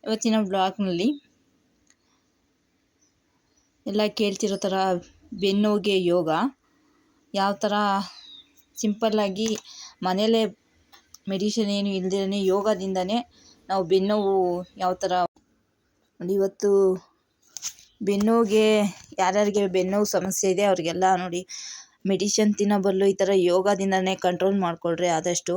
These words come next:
ನೋಡಿ ಈ ಥರ ಕಾಲು ಚಾಚ್ಕೊಂಡು ಬೆನ್ನು ಸ್ಟ್ರೈಟ್ ಇರಬೇಕು. ಬೆನ್ನು ಸ್ಟ್ರೈಟ್ ಇದ್ದು ನಮ್ಮ ಬೆರಳುಗಳು, ಎರಡು ಕೈ ಬೆರಳುಗಳು ನೋಡ್ರಿ ಈ ಥರ ಪಾದಕ್ಕೆ ಟಚ್ ಆಗಬೇಕು ಬೆರಳುಗಳಿಗೆ. ನೋಡಿ ಆ ಥರ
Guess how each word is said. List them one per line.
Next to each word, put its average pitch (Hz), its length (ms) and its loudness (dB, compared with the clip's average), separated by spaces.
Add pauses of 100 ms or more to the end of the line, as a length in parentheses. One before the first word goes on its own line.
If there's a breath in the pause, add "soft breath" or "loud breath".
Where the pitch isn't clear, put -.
ನೋಡಿ 180 240 -4
ಈ 165 100 -4
ಥರ 175 140 -4 (200)
ಕಾಲು 180 260 -4
ಚಾಚ್ಕೊಂಡು 180 580 -4 (840 loud breath)
ಬೆನ್ನು 220 420 4
ಸ್ಟ್ರೈಟ್ 196 420 0
ಇರಬೇಕು. 170 420 0 (500)
ಬೆನ್ನು 196 240 2
ಸ್ಟ್ರೈಟ್ 196 320 0
ಇದ್ದು 208 240 2 (880)
ನಮ್ಮ 202 260 0 (100)
ಬೆರಳುಗಳು, 208 560 4
ಎರಡು 190 300 2 (160)
ಕೈ 190 220 0
ಬೆರಳುಗಳು 185 580 2
ನೋಡ್ರಿ 185 280 -2
ಈ 175 120 -2
ಥರ 175 120 -2 (180)
ಪಾದಕ್ಕೆ 170 420 -4
ಟಚ್ - 340 -8
ಆಗಬೇಕು 165 440 -4
ಬೆರಳುಗಳಿಗೆ. 165 600 -2 (580 soft breath)
ನೋಡಿ 175 200 -4
ಆ 170 80 -2
ಥರ - 180 -14